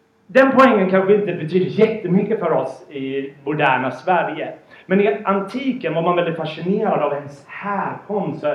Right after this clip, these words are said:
var man kom ifrån. Man skulle visa respekt för var man kom ifrån. Och det tycks för mig Paul-, Paulus försöker uppmana kvinnorna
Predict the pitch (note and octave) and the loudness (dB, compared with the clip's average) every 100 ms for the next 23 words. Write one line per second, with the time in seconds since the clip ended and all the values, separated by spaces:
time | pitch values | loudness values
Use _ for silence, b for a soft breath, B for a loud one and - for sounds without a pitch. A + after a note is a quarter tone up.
0 | - B F3 F3+ F3 - G3 A3+ A3 F3+ | -4 B 0 2 2 -2 -4 -2 0 -2
1 | - B2+ D#3+ - - F3+ F3+ F#3 F#3 F3 | -4 -6 -6 -8 -4 -2 0 2 2 2
2 | D#3 D#3 - - - A#3 - - _ _ | -2 -4 -10 -18 -4 -4 -4 -14 _ _
3 | b b - E3 C#3 C#3+ - D3+ D3 D3+ | b b -4 2 2 2 -2 -2 -2 -4
4 | A3 A3 D#3+ - B2 D#3 - B F3+ G#3 | -6 -4 -4 -6 -8 -8 -10 B -4 -2
5 | C4 - A#3 A3 - F3+ E3+ E3+ E3+ - | -2 -4 -2 0 0 4 4 4 -2 -8
6 | F3 F#3 E3 - D#3+ F#3 G3+ G#3+ - D#3+ | 2 2 2 -2 -4 -6 2 2 2 -2
7 | E3+ G#3 - G#3+ C#3+ B2 A#2+ | 0 0 -4 -6 -4 -4 -6